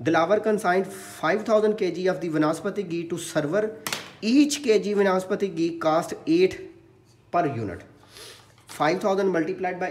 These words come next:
eight, तो amount आ जाएगी आपके पास फ़ोर्टी थाउजेंड और ये आपके पास goods sent on consignment के तौर पर consider की जाएगी।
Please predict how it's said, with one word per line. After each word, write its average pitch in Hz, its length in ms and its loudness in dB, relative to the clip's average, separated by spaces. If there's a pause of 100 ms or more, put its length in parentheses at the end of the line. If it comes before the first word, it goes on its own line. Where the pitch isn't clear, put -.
(100)
eight, 156 240 0
तो 175 80 -6
amount 151 360 0
आ 147 100 0
जाएगी 143 300 -2
आपके 131 280 -2
पास 127 300 -4
फ़ोर्टी 123 240 -8 (100)
थाउजेंड 175 280 -2 (460)
और 147 160 0
ये 175 280 0
आपके 147 360 -2
पास 135 200 -2 (180)
goods 147 220 -2 (120)
sent 160 280 -2 (120)
on 135 240 -4
consignment 123 540 -4
के 127 80 -6
तौर 110 260 -6
पर 117 160 -8
consider 107 360 -8
की 98 140 -12
जाएगी। 85 360 -12